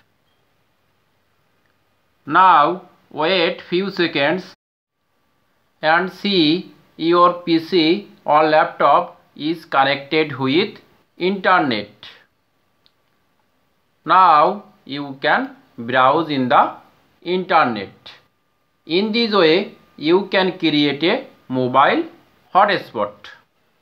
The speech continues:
So my dear friends, if you subscribe my channel, thank a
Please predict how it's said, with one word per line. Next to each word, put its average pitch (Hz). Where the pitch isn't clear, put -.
So 180
my 214
dear 208
friends, 196
if 190
you 233
subscribe 202
my 196
channel, 170
thank 143
a 214